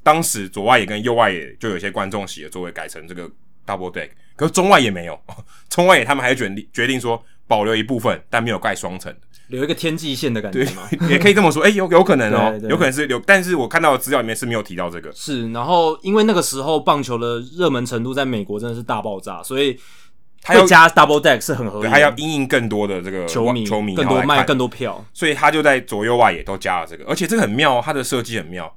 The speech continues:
Speaker 1: 他的这个，这个 double deck，它其实是伸到场内里面。
Speaker 2: 嗯。
Speaker 1: 所以如果今天这个外野手他到全垒打墙旁边接球，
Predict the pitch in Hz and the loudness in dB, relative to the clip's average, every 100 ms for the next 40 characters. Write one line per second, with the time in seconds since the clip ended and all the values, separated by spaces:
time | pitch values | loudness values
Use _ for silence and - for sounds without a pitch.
0 | - - 196 202 170 175 135 120 101 143 | -20 -6 -2 0 0 -2 0 -2 -6 -10
1 | 127 110 - 131 127 127 113 92 - - | -8 -6 0 0 0 -2 -2 -4 -12 -14
2 | - 208 151 139 151 - 160 151 156 120 | -6 -4 -4 -8 -4 0 0 2 0 0
3 | - 73 92 80 71 76 - - - 147 | -4 -10 -8 -8 -12 -18 -20 -20 -18 -12
4 | 147 120 214 190 190 170 175 165 170 135 | -10 2 4 4 2 0 -4 -4 -4 -6
5 | - 156 120 113 95 85 - - 147 165 | -2 0 0 -2 -6 -8 -14 -6 0 0
6 | 139 - 123 117 120 95 95 92 104 101 | 0 -4 -6 -2 -2 -2 -6 -10 -8 -6
7 | 110 104 104 101 82 | -6 -6 -8 -8 -12